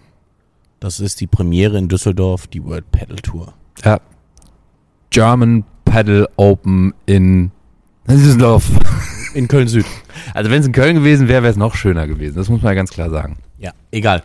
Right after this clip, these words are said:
Speaker 1: Nichtsdestotrotz, mega gut für Padel Deutschland. Ähm, ich find, die Jungs haben auch einen ziemlich geilen Job gemacht. Äh, W W P,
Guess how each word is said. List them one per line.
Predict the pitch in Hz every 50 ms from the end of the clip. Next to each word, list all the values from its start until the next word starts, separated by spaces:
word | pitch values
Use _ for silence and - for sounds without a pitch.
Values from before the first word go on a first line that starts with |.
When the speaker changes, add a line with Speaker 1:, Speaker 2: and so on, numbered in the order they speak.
| _ -
Speaker 1:
Nichtsdestotrotz, | 131 131 - - 151 147 - - 135 110 - 127 135 - - - - - - _ -
mega | 92 95 98 107 117 117 120 117 107
gut | 104 104 101 98
für | - - 90
Padel | - - 95 - 95 92
Deutschland. | 92 92 95 - - 104 104 104 - - - _ _ _ - -
Ähm, | - 85 85 82 85 85 85 82 80 85 90 - _ _ _ _ _ _ _ _
ich | - -
find, | - 92 92 -
die | 95
Jungs | 95 98 98 -
haben | 92 90 82
auch | 78 -
einen | 90 82
ziemlich | - 87 85 85 - -
geilen | 87 82 82 80
Job | 82 80 - -
gemacht. | 87 90 82 76 - - _ _ _ _ _ _ _ _ _ _ _ _ _ _ _ _ _
Äh, | 101 101 98 95 92 92 92 101
W | 101 95 90
W | 98 87
P, | - 107 104 117 131